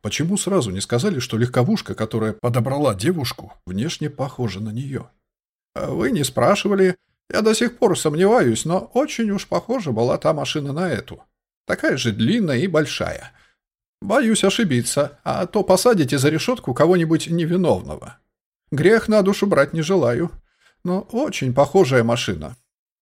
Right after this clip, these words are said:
«Спасибо вам, Анастасия Павловна. Будем искать «Волгу» светлого цвета». Когда все сели в машину и тронулись с места, Богдан наконец-то разговорился. «Ребята, оставьте на время свою нескончаемую работу. У меня сегодня день рождения.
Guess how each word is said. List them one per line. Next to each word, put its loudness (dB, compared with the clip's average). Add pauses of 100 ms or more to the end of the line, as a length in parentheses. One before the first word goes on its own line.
(380)
«Спасибо 2
вам, -2
Анастасия 0
Павловна. -4 (160)
Будем 0
искать 0
«Волгу» 0
светлого -2
цвета». -8 (1400)
Когда 0
все 0
сели 0
в -2
машину 0
и 0
тронулись -2
с -10
места, -4 (320)
Богдан 0
наконец-то -2
разговорился. -8 (760)
«Ребята, -2
оставьте 0
на 4
время 2
свою -2
нескончаемую -2
работу. -4
У -8
меня -2
сегодня 0
день 0
рождения. -2